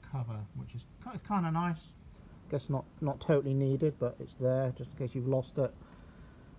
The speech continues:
Um, but you could rob one off of anything, really. Uh, the main objective for this video was,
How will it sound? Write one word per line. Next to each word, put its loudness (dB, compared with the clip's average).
Um, 0
but -2
you -4
could -2
rob 6
one 2
off 0
of 0
anything, 2
really. 2
Uh, 10
the 4
main 8
objective 6
for 0
this 6
video 6
was, 6